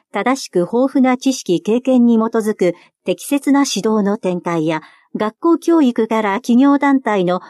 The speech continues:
保健指導など、幅広い年齢層に対する教育や研修の推進。シーオーピーディーの症状などを紹介するチラシや、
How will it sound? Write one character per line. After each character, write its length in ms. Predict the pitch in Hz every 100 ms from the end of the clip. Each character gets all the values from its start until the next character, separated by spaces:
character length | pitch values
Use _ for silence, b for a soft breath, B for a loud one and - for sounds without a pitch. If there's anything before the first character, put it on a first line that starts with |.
| B
保 140 | 220
健 180 | 214 285
指 240 | 277 - 277
導 260 | 240 180
な 140 | 175 180
ど、 160 | 170 b b b
幅 240 | 202 190
広 320 | 247 277 302 247
い 40 |
年 240 | 208 226
齢 180 | 226 226
層 200 | - 185
に 140 | 170 175
対 220 | 185 185
す 160 | -
る 160 | 175 170
教 240 | - 247
育 240 | 254 247 240
や 180 | 226 240
研 220 | 214 214
修 260 | - 220
の 160 | 190 196
推 260 | 247 180 170
進。 340 | - 160 143 _ _ _ _ _ _
シ 260 | - 285 302
ー 60 |
オ 80 | 311
ー 20 |
ピ 200 | 294 302
ー 20 | 285
デ 60 | 285
ィ 60 |
ー 20 | 247
の 140 | 220
症 240 | - 240
状 200 | 226 240
な 160 | 202 196
ど 100 | 170
を 60 | 180
紹 260 | - 185
介 200 | 180 175
す 160 | 180 185
る 160 | 175 175 B B
チ 140 | -
ラ 120 | 208 226
シ 180 | -
や、 160 | 202 196